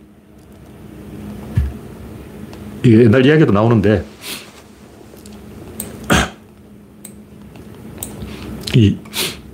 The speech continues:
잉어를 이어라고 썼다는 거예요. 이어. 이, 이어가 어떻게 잉어냐고. <laughs> 잉어는 잉어인데 왜 이어, 이어라고 한글로 썼냐. 근데 이게 앳이응으로 쓰면 말이 됩니다. 앳이응으로 쓰면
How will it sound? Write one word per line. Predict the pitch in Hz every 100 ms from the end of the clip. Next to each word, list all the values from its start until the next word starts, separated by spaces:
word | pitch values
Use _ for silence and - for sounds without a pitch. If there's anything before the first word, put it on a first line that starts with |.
| - - - - - - - - - -
잉어를 | 151 170 170 131 90 - - _ _ - - _ _ _ _ _ _ - -
이어라고 | 127 165 180 165 113
썼다는 | - - 82
거예요. | 107
이어. | 98 101 85 - - - - -
이, | 120 - - - - - - - - - - - - - - - - - - -
이어가 | 131 196 214 180
어떻게 | 120 120 113
잉어냐고. | 110 123 101 90 101 87
<laughs> |
잉어는 | 165 139 175 - 180
잉어인데 | 143 151 156 120
왜 | 131
이어, | 110 117 139 139 -
이어라고 | 120 143 107 101
한글로 | 135 123 113
썼냐. | - 117 98 90 - - - -
근데 | 127
이게 | 120 127 123 165
앳이응으로 | 180 214 214 196
쓰면 | 147 131 127 87 - - -
말이 | 113
됩니다. | 120 90 87 87 - - - -
앳이응으로 | 131 165 175 180 185 180
쓰면 | 147 139 123